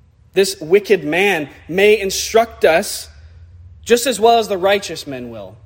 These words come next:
if we will study them aright. There's much good instruction in our passage regarding the characteristics of Herod and his life. If only we be willing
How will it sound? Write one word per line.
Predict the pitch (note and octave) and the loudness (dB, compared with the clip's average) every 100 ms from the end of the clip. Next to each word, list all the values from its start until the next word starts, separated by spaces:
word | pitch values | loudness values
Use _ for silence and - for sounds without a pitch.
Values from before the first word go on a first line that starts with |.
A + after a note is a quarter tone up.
| - | -20
if | - | -16
we | D#3 | -12
will | C3+ | -12
study | B2+ - E3 D3+ | -8 -2 -2 -2
them | C#3+ C#3 | -6 -8
aright. | C3 C#3 C#3 - - _ _ _ _ _ _ _ _ _ _ _ | -6 -4 -4 -8 -20 _ _ _ _ _ _ _ _ _ _ _
There's | C#3 C#3+ C3+ | -6 -4 -6
much | - D#3+ F3 - | -6 -4 -4 0
good | F#3 | 0
instruction | E3+ - F#3+ F#3 - C#3 G2+ - _ _ _ _ _ _ | 0 -4 -4 -4 -6 -12 -14 -20 _ _ _ _ _ _
in | C3+ | -8
our | C3 | -8
passage | - D3+ D#3 F3 E3 - - _ _ _ _ _ _ _ _ | -4 -4 -4 -6 -8 -12 -20 _ _ _ _ _ _ _ _
regarding | D3 F3 F#3+ F3+ D#3+ - _ _ _ _ _ - | 0 2 4 2 -4 -10 _ _ _ _ _ -12
the | C3+ | -4
characteristics | G3+ G3 F#3+ E3+ E3+ - D3 C#3+ | 0 2 0 -2 -4 -4 -6 -4
of | C3 | -6
Herod | D#3 D#3+ B2+ A2+ - - | -2 -2 -2 -8 -18 -16
and | A#2+ | -14
his | A#2+ | -6
life. | C#3+ D3 - - _ _ | -2 -2 -4 -16 _ _
If | D#3+ | -4
only | F#3 G#3 G#3+ | 0 2 2
we | G#3+ | 0
be | G3+ F#3 | -2 -2
willing | E3+ A#3+ A3+ F#3+ | 2 4 2 0